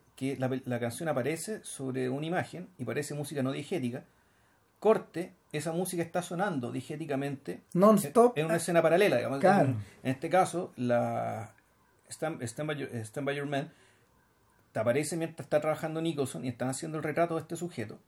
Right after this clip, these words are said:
Speaker 1: ¿cachai? Los primeros
Speaker 2: Ah.
Speaker 1: esbozos del retrato de este sujeto.
Speaker 2: Y uno, uno de inmediato se acuerda de, de, hace un flash forward al futuro y uno piensa en, en la, en las escenas, en las escenas de obreros de John Cas-, de John Cassavetes en Una
Speaker 1: Ya.
Speaker 2: mujer bajo influencia.
Speaker 1: Ya.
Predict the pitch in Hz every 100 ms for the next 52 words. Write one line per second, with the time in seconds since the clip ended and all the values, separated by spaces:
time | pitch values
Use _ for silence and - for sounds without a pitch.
0 | - - 117 120 - 120 135 160 139 147
1 | 214 - 117 120 123 120 120 113 - -
2 | 113 - 180 190 214 214 208 202 170 180
3 | 196 202 214 226 240 247 214 180 170 165
4 | 165 175 170 190 202 _ _ 180 208 190
5 | 190 175 - 185 208 202 190 196 196 196
6 | 233 214 190 170 180 190 196 180 175 190
7 | 202 - - - _ 160 151 151 - -
8 | - 190 165 156 147 175 175 185 185 214
9 | 165 151 147 147 165 175 147 147 143 180
10 | 196 180 165 151 147 139 135 131 127 -
11 | _ _ 156 165 156 - 226 - _ 208
12 | 190 208 208 233 214 214 220 214 185 202
13 | 156 175 180 180 165 196 202 - _ _
14 | _ _ - 131 104